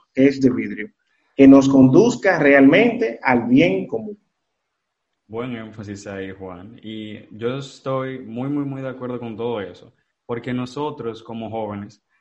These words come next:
Speaker 2: debemos de sentarnos y analizar todo este contexto político que se viene arrastrando desde febrero, bueno, tan, tan claramente, sobre todo, como tan,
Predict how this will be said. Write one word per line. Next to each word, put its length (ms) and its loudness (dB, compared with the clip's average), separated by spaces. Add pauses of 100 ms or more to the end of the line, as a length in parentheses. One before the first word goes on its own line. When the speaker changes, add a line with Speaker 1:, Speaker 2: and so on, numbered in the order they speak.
Speaker 2:
debemos 340 -4
de 120 -2
sentarnos 960 -10
y 80 -16
analizar 640 -12
todo 340 -6
este 240 -14
contexto 480 -14
político 400 -16
que 80 -16
se 120 -16
viene 160 -14
arrastrando 540 -12
desde 380 -8
febrero, 800 -8 (180)
bueno, 280 -10 (140)
tan, 440 -8
tan 260 -8
claramente, 840 -8
sobre 260 -16
todo, 320 -12
como 240 -18
tan, 360 -14